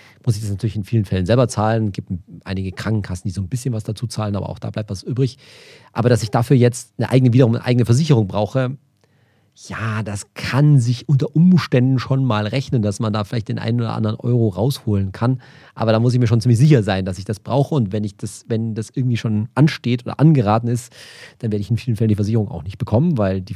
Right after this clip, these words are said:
wollen das natürlich wissen, ob ich das eh schon, äh, eh schon vorhabe. Und am Ende ist es halt wieder so eine Sache, also ich kann mir kaum vorstellen, dass ich dafür so Summen ausgebe, die mich jetzt irgendwie finanziell in echte Probleme bringen, abgesehen davon, dass die Erstattungshöhen bei diesen zu-,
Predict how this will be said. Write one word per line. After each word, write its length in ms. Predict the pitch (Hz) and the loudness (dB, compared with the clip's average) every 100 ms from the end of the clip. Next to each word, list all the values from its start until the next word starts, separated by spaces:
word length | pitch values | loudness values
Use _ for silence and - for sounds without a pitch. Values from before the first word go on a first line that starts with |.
| - | -8
wollen 120 | 90 | -4
das 120 | 92 90 | -4 -6
natürlich 260 | 90 80 | -12 -6
wissen, 220 | 120 165 | -2 -2
ob 100 | 151 | -2
ich 100 | 120 | -6
das 120 | 120 - | -8 -10
eh 80 | |
schon, 240 | 127 135 135 - - _ - | -4 -4 -4 -12 -20 _ -8
äh, 240 | 113 110 | -4 -4
eh 160 | 151 139 | -4 -4
schon 160 | - 117 | -2 -2
vorhabe. 600 | - 131 107 117 120 120 _ _ _ _ _ _ - | 0 -2 0 0 0 -2 _ _ _ _ _ _ -6
Und 140 | 107 80 | -6 -4
am 100 | 98 | -4
Ende 220 | 117 139 | -2 -2
ist 100 | 101 | -4
es 100 | 113 | -6
halt 140 | 98 | -4
wieder 160 | 120 123 | 0 0
so 80 | 110 | 0
eine 80 | |
Sache, 380 | 98 98 131 117 - _ _ _ _ | 0 0 0 -2 -4 _ _ _ _
also 280 | 110 107 107 _ | -4 -2 -4 _
ich 160 | - 117 | -18 -10
kann 140 | 120 | -6
mir 80 | 117 | -4
kaum 180 | 120 127 | -2 -2
vorstellen, 280 | 123 123 113 | -2 -2 -4
dass 100 | 107 | -4
ich 80 | |
dafür 240 | 113 107 110 | -6 -4 -4
so 120 | 110 | -2
Summen 300 | 90 127 143 | 0 2 2
ausgebe, 480 | - 120 - 120 101 | -2 -6 -4 -4 -2
die 100 | 113 | -4
mich 140 | 104 | -4
jetzt 160 | 113 - | -6 -6
irgendwie 220 | 110 107 | -6 -6
finanziell 560 | - 110 98 113 113 - | -4 -6 -4 -2 -2 -4
in 280 | 110 101 101 - _ _ _ _ | -8 -6 -8 -14 _ _ _ _
echte 240 | 151 - 127 | 2 2 -4
Probleme 480 | - 110 131 104 - _ - | -6 -2 0 -2 -4 _ -6
bringen, 240 | 110 127 | 0 0
abgesehen 300 | 123 - 104 | -2 -4 -2
davon, 180 | 98 95 | -2 -2
dass 120 | 92 | -4
die 100 | - | -2
Erstattungshöhen 1200 | 110 92 80 - 101 - _ _ _ - 123 120 | -4 0 0 0 -2 -8 _ _ _ 0 4 4
bei 140 | 107 98 | 2 -2
diesen 320 | 98 101 98 | -2 -4 -6
zu-, 120 | - | -12